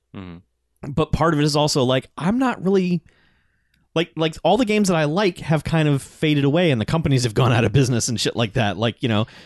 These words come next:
Speaker 2: Saints Row is not a thing anymore, and, you know, it's just, there's no, like, "Oh my God, they're finally making another one of these. I gotta get it." You know, it's just like, there's a Forza every couple years that I like. <laughs>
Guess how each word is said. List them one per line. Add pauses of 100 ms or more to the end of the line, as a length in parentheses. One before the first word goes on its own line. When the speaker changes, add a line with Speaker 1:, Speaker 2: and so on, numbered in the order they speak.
(120)
Speaker 2:
Saints
Row
is
not
a
thing
anymore,
and,
you
know,
it's
just,
there's
no,
like, (120)
"Oh
my
God,
they're
finally
making
another
one
of
these.
I
gotta
get
it."
You
know,
it's
just
like, (800)
there's
a
Forza
every
couple
years
that
I
like.
<laughs>